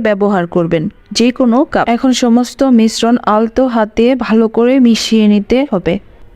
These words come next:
দেখুন এরকম ঘনত্বের হবে মিশ্রণটি, খুব বেশি ঘন কিন্তু রাখা যাবে না। এখন এখানে গ্রেট করা গাজর দিয়ে দিলাম এক কাপ। এখন এটাকেও আলতো হাতে মিশিয়ে নিতে হবে। আর কেকের মিশ্রণ তৈরি করার সাথে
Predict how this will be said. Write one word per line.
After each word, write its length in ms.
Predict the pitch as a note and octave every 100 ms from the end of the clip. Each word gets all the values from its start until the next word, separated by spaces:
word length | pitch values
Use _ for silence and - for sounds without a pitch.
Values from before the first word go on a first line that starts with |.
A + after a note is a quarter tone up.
| A#3+
দেখুন 300 | A#3+ A#3+ B3 - A3+
এরকম 380 | A#3 A#3+ C4 B3+ D#4 A#3+
ঘনত্বের 520 | G#3+ A3 G#3 A3+ A3+ A3+
হবে 200 | G#3+ B3 B3
মিশ্রণটি, 500 | A3+ - G#3+ G#3 G3 F#3+
খুব 140 | - B3 G#3+
বেশি 200 | B3 C4 A#3
ঘন 140 | G#3 A3 A3+
কিন্তু 260 | B3 B3 B3+ C#4 A#3
রাখা 220 | G#3 G#3 G3
যাবে 200 | G3 G3+
না। 80 | A3 - _ _ _ - - A#3+
এখন 180 | A#3+ D4 C4
এখানে 220 | C4 A3+ G#3+
গ্রেট 220 | G#3+ G#3+ -
করা 180 | A3+ A3+ G#3
গাজর 340 | F#3+ G3 A3+ B3 G#3+
দিয়ে 160 | G3 F#3
দিলাম 240 | F3+ F#3+ A#3+ F#3
এক 80 | E3+
কাপ। 160 | - D#3+ - _ - - - - - -
এখন 200 | G#3 C#4+ C4+
এটাকেও 440 | C4 A#3+ A#3+ A3 A3 -
আলতো 220 | G#3 G#3+ A#3
হাতে 280 | G#3 G3 G#3+ C#4 C#4
মিশিয়ে 320 | G#3 - G#3+ G#3+
নিতে 200 | G#3 G3 F#3+
হবে। 200 | D#3 F#3 - - - A3
আর 100 | G#3 G#3
কেকের 340 | A#3+ C#4+ D4 C#4
মিশ্রণ 380 | C4+ B3+ C#4 C#4 C4
তৈরি 200 | C4+ C4+ C4
করার 240 | B3+ B3+ B3
সাথে 200 | A#3+